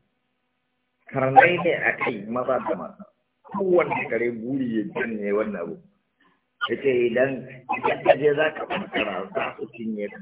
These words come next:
karnukan. Idan ka koma gefe, za ka ra-, rayu silman li ahliha. Duk sai can ba ruwansu da kai. Illa abin da shafi mutanen gari kuma nan. Amma masu mulki ba ruwansu da kai. Mulkin ba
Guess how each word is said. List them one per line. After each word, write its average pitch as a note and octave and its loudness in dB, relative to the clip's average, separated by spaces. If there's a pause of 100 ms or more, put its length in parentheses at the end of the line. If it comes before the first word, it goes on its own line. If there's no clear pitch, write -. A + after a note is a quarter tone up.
karnukan. G2+ -10 (1700)
Idan - 6
ka C#3 -2 (140)
koma D3 4
gefe, C3+ -2
za C3+ 2
ka - -6
ra-, G#2+ -2
rayu A2 0 (380)
silman D#3+ -2
li G2 -2
ahliha. - -12 (720)
Duk D#3 -4
sai F3 4
can E3+ 0
ba F3+ 4
ruwansu D3 0
da G#2+ 0
kai. - -10 (920)
Illa D3 0
abin C#3+ 0
da C#3+ 4
shafi C3+ -2
mutanen B2 0
gari G2+ -2
kuma F#2 -10
nan. - -14 (560)
Amma D3+ 2
masu C#3 4
mulki C3 -2
ba A#2 4
ruwansu A2+ -2
da - -2
kai. - -6
Mulkin C#3 -2
ba A#2 2